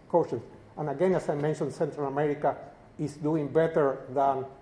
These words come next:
South America, and this is for the reason I explained, they are much more integrated to the U S market. Um, so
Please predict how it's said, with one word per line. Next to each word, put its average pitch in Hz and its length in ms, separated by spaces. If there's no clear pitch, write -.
South 143 340
America, 147 480
and 127 120
this 139 200
is 135 120
for 135 180
the 123 120
reason 131 320
I 123 60
explained, 127 420
they 113 40
are 135 120
much 127 300
more 127 120
integrated 123 640
to 131 120
the 135 100
U 127 260
S 117 160
market. 139 420
Um, 156 220
so - 460